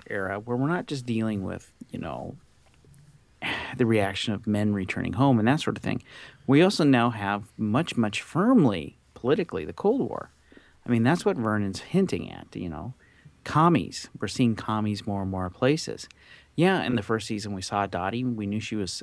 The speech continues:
Soviet, but we didn't really see figures walking around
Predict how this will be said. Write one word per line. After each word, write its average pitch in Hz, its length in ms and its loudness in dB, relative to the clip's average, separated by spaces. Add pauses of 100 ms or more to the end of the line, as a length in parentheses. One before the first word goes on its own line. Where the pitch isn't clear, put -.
(140)
Soviet, 101 720 -2 (520)
but 123 240 4
we 123 120 4
didn't 123 560 0
really 113 240 0
see 113 280 -2
figures 113 480 -2
walking 104 380 0
around 98 520 -2